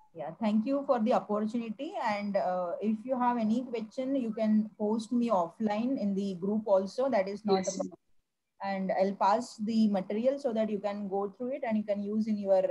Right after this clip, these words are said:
Speaker 1: uh, uh, uh, educational
Speaker 2: We'll be
Speaker 1: point.
Speaker 2: happy to have for, uh, more interaction with you in future as well. Uh, we are, thank you so much, ma'am.
Speaker 1: Yeah, yeah. Thank you. Have a good day.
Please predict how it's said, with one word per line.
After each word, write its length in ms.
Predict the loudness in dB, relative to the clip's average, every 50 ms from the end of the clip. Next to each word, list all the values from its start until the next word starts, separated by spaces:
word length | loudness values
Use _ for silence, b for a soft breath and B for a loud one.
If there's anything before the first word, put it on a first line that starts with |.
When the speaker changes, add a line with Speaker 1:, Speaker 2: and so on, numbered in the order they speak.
| 0 0 0 0
Speaker 1:
uh, 200 | 0 -2 -2 -4 -8 _ _ -12 -10
uh, 220 | -10 -8 -10 -12 -14 _ _ _ _ _ _ _ _ _ _ _ _ _ _ _ -10 -8 -6
uh, 300 | -4 -4 -4 -6 -6 -8 -10 -14 -18 -20 _ _ -10 -8
educational 560 | -8 -6 -6 -4 -2 -2 -2 0 0 2 8
Speaker 2:
We'll 200 | 10 10 12 12
be 120 | 12 12 10
Speaker 1:
point. 40 |
Speaker 2:
happy 200 | 8 6 2 0 -2 -4 2
to 140 | 8 10 10
have 380 | 12 12 10 8 8 4 4 6
for, 120 | 8 8
uh, 400 | 8 6 4 4 4 6 6 6
more 200 | 6 8 8 10
interaction 600 | 10 10 8 8 8 6 4 4 4 0 2 2
with 180 | 2 2 2 4
you 300 | 4 4 6 4 0 0
in 300 | -2 -2 -2 -4 -4 -2
future 340 | 0 0 2 2 2 2 4
as 300 | 4 4 4 0 -2 0
well. 160 | 2 4 4 4 2 B B B B B B B -8 -4
Uh, 160 | 0 2 4 4 4
we 120 | 6 6
are, 140 | 4 4 4 0 -4 -6 -8 -10 -16 -20 -20 _ _ _ _ _ 0
thank 220 | 2 4 4 4 4
you 60 | 4
so 220 | 6 6 6 6
much, 240 | 6 4 2 0 0
ma'am. 300 | -2 -4 -4 -6 -8 -10 b b b b _ _ _ _ _ _ _ _ _ _ _ _ _ -8
Speaker 1:
Yeah, 240 | -6 -6 -6 -6 -8 -14 -18 -20 -20 -20 _ -16
yeah. 160 | -16 -16 -16 -12 -4 0
Thank 200 | 0 2 2 0 0
you. 140 | -2 -2 0
Have 200 | 2 2 2 0
a 40 |
good 220 | 0 -4 -4 -8 -8 -14
day. 120 | -18